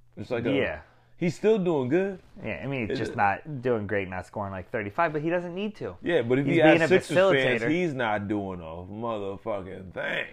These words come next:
Speaker 2: I mean, got him to the playoffs. Dude, imagine if they lose this, though.
Speaker 1: I
Speaker 2: What
Speaker 1: don't
Speaker 2: if they
Speaker 1: think they
Speaker 2: lose the
Speaker 1: will.
Speaker 2: next three?
Speaker 1: I
Speaker 2: And
Speaker 1: don't
Speaker 2: they
Speaker 1: think
Speaker 2: become
Speaker 1: they
Speaker 2: the
Speaker 1: will.
Speaker 2: first team to lose a three oh lead?
Speaker 1: I don't think they will.
Speaker 2: I know they're not. It's
Speaker 1: I
Speaker 2: not
Speaker 1: don't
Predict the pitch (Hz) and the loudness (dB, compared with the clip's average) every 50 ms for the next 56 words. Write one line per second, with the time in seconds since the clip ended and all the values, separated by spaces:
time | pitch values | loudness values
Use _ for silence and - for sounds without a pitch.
0 | - 131 135 139 143 139 131 123 104 95 92 87 - - - _ - - - - | -10 -8 -6 -4 -4 -2 -2 -4 -4 -8 -10 -14 -18 -20 -20 _ -20 -20 -20 -20
1 | - _ _ _ - - - _ _ - - - - - - - - - _ - | -20 _ _ _ -20 -20 -20 _ _ -20 -20 -20 -20 -20 -20 -20 -20 -20 _ -20
2 | _ _ - - - - - - - _ - - _ - - 107 110 127 131 127 | _ _ -20 -20 -20 -20 -20 -20 -20 _ -20 -20 _ -10 -4 0 2 2 2 0
3 | 123 - - 135 131 131 127 123 120 - _ _ _ - _ _ - - - - | -4 -8 -8 -6 -6 -4 -6 -6 -8 -10 _ _ _ -20 _ _ -20 -12 -2 0
4 | 139 131 123 110 107 110 107 - - - - _ - 120 110 131 139 120 107 107 | 2 4 4 4 2 0 -2 -6 -18 -20 -20 _ -16 -10 -4 -2 -2 -2 -2 -2
5 | 110 104 110 123 123 - 147 147 147 147 135 - 107 90 - 104 92 87 85 87 | 0 2 2 2 0 -2 -6 -6 -6 -8 -10 -10 -12 -12 -10 -12 -12 -10 -12 -12
6 | 87 87 80 80 73 71 73 - - 69 - - - _ _ - - - - _ | -12 -14 -14 -14 -16 -18 -18 -20 -20 -20 -20 -20 -20 _ _ -20 -20 -20 -20 _
7 | _ - _ _ _ _ _ _ _ _ _ _ _ - - - 113 113 113 135 | _ -20 _ _ _ _ _ _ _ _ _ _ _ -10 -6 -4 -4 -2 0 0
8 | 131 120 117 117 113 107 117 117 107 104 104 101 - - - 110 101 92 82 80 | 0 0 0 -2 -4 -4 -8 -8 -6 -6 -8 -8 -10 -12 -10 -10 -8 -8 -10 -12
9 | 78 _ - - 131 107 113 123 104 95 - 147 143 127 - 78 139 131 123 - | -16 _ -12 -8 -6 -4 -4 -4 -4 -6 -6 -6 -6 -6 -6 -4 -4 -4 -4 -6
10 | - 131 127 117 110 110 107 113 113 107 104 101 - - 110 110 107 107 107 107 | -8 -10 -10 -8 -8 -6 -6 -6 -6 -6 -8 -12 -10 -8 -8 -6 -4 -4 -4 -4
11 | 104 107 107 104 101 101 98 95 98 92 87 85 80 - 87 76 - - 69 67 | -4 -4 -4 -4 -2 -2 -2 -2 -2 -4 -8 -12 -14 -16 -18 -18 -16 -18 -18 -16
12 | - - - 107 104 85 71 62 69 78 78 71 64 58 64 - 120 127 - 95 | -10 -6 -4 -4 -4 -4 -8 -12 -12 -12 -12 -12 -12 -14 -14 -12 -12 -12 -10 -8
13 | 98 95 90 | -8 -8 -10